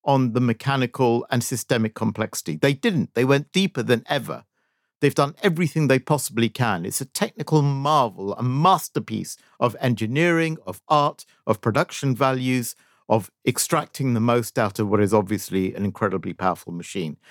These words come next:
But the more you do that, the more grating when you come up against those things that you're not supposed to come up against.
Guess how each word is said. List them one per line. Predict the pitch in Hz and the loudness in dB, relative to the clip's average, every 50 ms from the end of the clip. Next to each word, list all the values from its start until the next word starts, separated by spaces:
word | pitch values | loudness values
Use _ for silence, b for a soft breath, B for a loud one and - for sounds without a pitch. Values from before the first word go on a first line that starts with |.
| B B B B B | B B B B B
But | - 135 139 | 0 0 0
the | - 120 110 | 2 0 2
more | 113 113 117 123 131 139 151 156 156 160 156 156 | 2 2 0 0 2 2 2 2 2 2 2 0
you | 147 143 131 139 127 | 0 -2 -4 -6 -4
do | 104 - 120 113 110 98 | 2 2 4 4 2 0
that, | 92 78 65 65 - _ _ _ _ _ _ _ _ _ _ _ _ _ _ _ _ _ _ _ _ | -4 -8 -8 -10 -16 _ _ _ _ _ _ _ _ _ _ _ _ _ _ _ _ _ _ _ _
the | - 95 120 123 | -6 0 0 2
more | 117 127 139 131 113 | 4 4 2 2 0
grating | 95 - 123 120 120 120 135 147 156 - - - 113 85 - - - - - _ _ _ _ _ _ _ _ _ _ _ _ _ _ _ _ _ | -2 -2 0 2 4 4 4 2 2 -2 -4 -6 -6 -6 -6 -10 -16 -20 -20 _ _ _ _ _ _ _ _ _ _ _ _ _ _ _ _ _
when | 110 120 131 123 117 | 0 2 2 4 4
you | 117 117 110 | 2 0 -2
come | - - 123 110 110 113 | -4 -2 -2 0 2 2
up | 104 92 - _ _ _ _ | 0 -2 -4 _ _ _ _
against | - 113 - 113 104 104 - - - | -4 0 0 0 -2 -2 -6 -2 0
those | 107 104 101 - | 0 0 0 0
things | - 110 101 95 85 - | -2 -2 -2 -2 -2 -4
that | 104 - | -4 -4
you're | - 95 | -4 -4
not | 98 98 - | -6 -6 -6
supposed | - - - 95 92 - - | -8 -4 -2 -2 -2 -4 -8
to | - | -14
come | - - 90 85 87 | -8 -6 -6 -6 -6
up | 85 - - | -8 -10 -14
against. | - - 143 - - - - _ _ | -14 -14 -14 -16 -16 -20 -20 _ _